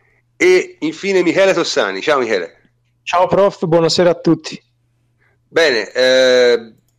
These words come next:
Speaker 1: ci sono molte cose da dire, eh, cominciamo quindi senza indugio e facciamo, andiamo per ordine, insomma, no?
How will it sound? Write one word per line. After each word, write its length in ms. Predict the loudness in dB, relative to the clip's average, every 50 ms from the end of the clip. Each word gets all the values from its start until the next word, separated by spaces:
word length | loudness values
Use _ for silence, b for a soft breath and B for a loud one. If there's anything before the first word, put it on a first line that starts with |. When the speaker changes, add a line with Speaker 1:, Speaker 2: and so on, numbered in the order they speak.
| _ _
Speaker 1:
ci 160 | -14 -12 -8
sono 240 | -4 0 0 2 2
molte 400 | 2 2 2 0 0 0 -2 -2
cose 240 | 0 0 0 0 0
da 80 | -2
dire, 520 | -2 -2 -4 -4 0 0 2 0 0 -2 -6
eh, 840 | -8 -4 -2 0 2 2 2 2 0 0 0 -2 -4 -4 -6 -8 -10 -14 -18
cominciamo 480 | -16 -12 -12 -10 -6 -4 -2 0 0 0
quindi 240 | 0 0 0 0
senza 300 | 0 0 0 -2 0 0
indugio 480 | -2 -2 -2 -4 -4 -4 -2 0 -2 0
e 400 | 0 -2 -2 -2 -6 -10 _ _ _ _ _
facciamo, 560 | _ -10 -8 -6 -4 -2 -2 0 0 0 0
andiamo 300 | 0 0 0 0 0 0
per 100 | 2 2
ordine, 320 | 4 2 2 0 -2 -8 -12
insomma, 320 | -12 -12 -16 -14 -10 -8
no? 140 | -8 -8 b